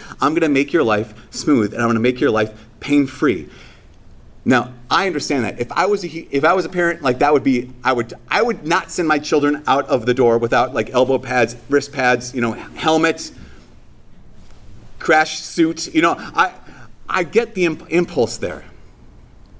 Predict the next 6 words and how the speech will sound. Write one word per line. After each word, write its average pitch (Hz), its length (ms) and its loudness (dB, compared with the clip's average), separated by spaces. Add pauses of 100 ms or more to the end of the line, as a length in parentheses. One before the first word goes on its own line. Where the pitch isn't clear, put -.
(1300)
But 135 120 2
if 139 100 0
that's 220 220 2
how 196 100 4
we 165 100 4
think 156 380 -2